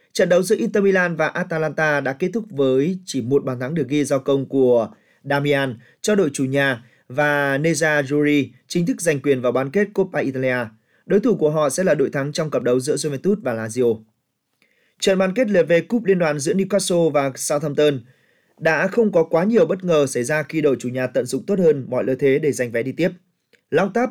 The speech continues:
lập một cú đúp cho Newcastle, mặc dù Che Adam giúp ngắn cách biệt xuống còn một hai trước giờ nghỉ, song tỷ số hai một được duy trì cho tới hồi còi chung cuộc. Tổng tỷ số sau hai lượt trận là ba một nghiêng về Chích Chòe và họ đã là đội đầu tiên giành vé vào chung kết Cúp Liên đoàn.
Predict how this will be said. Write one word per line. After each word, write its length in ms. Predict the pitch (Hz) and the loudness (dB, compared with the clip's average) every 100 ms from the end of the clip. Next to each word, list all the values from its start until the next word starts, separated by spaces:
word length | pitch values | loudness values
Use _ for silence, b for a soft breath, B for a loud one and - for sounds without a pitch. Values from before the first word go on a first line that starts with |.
| - | -6
lập 320 | 139 151 151 | -2 0 2
một 140 | 147 143 | 0 0
cú 100 | 160 | 0
đúp 160 | 220 185 | 0 0
cho 160 | 160 | -2
Newcastle, 580 | 147 147 151 147 151 131 b b b | 0 -2 -2 2 4 2 b b b
mặc 180 | 151 170 | -2 0
dù 360 | 175 165 156 131 | 2 2 2 0
Che 140 | - | 0
Adam 400 | 180 170 165 156 | 2 2 0 -2
giúp 160 | 139 214 | -4 -4
ngắn 180 | 165 139 | -4 -4
cách 180 | 139 220 | -4 -2
biệt 220 | 175 147 b b b b | 0 0 b b b b
xuống 280 | - 165 180 | -2 0 2
còn 220 | 170 139 | 0 2
một 180 | 139 143 | 0 0
hai 220 | 160 143 | -2 -2
trước 260 | - 214 | 0 -2
giờ 140 | 147 127 | 0 0
nghỉ, 260 | 139 120 B B B | 0 0 B B B
song 220 | 165 151 | -4 -2
tỷ 100 | 135 | -2
số 160 | 139 | 0
hai 140 | 143 165 | 0 2
một 200 | 147 120 | 2 0
được 120 | 131 | -2
duy 160 | 165 185 | -2 -2
trì 280 | 156 135 - | 0 0 2
cho 160 | 143 | -2
tới 560 | 131 131 123 139 190 220 b b b | 0 0 2 2 0 -2 b b b
hồi 240 | - 135 117 - - | 0 2 0 -8 -6
còi 240 | 135 127 117 | 0 0 0
chung 180 | 180 165 | -6 0
cuộc. 240 | 147 - b b b b | 0 0 b b b b
Tổng 180 | 190 151 | 0 2
tỷ 120 | 165 | -2
số 280 | - 160 185 | 2 2 2
sau 160 | 214 | 2
hai 100 | 208 | 2
lượt 140 | 165 143 | 2 0
trận 200 | - 143 - | 0 -2 0
là 380 | 143 143 139 | 0 0 0
ba 240 | 127 185 190 | -2 -2 2
một 220 | 160 139 | 2 0
nghiêng 180 | 156 139 | -4 -2
về 120 | 131 | -2
Chích 180 | 123 214 | -2 -4
Chòe 280 | 165 135 113 b b | 0 0 0 b b
và 160 | 123 139 | -2 0
họ 160 | 139 | 0
đã 340 | 120 131 147 190 | 0 -2 -2 0
là 120 | 156 | 0
đội 160 | 135 120 | 0 0
đầu 120 | 127 | 0
tiên 220 | 156 147 | 0 -2
giành 180 | 131 113 | -2 -2
vé 120 | 123 | -2
vào 120 | 135 | -2
chung 200 | 131 143 | -2 -4
kết 140 | 139 180 | -4 -4
Cúp 100 | 170 | -2
Liên 120 | 143 | 0
đoàn. 220 | 127 117 | 0 -2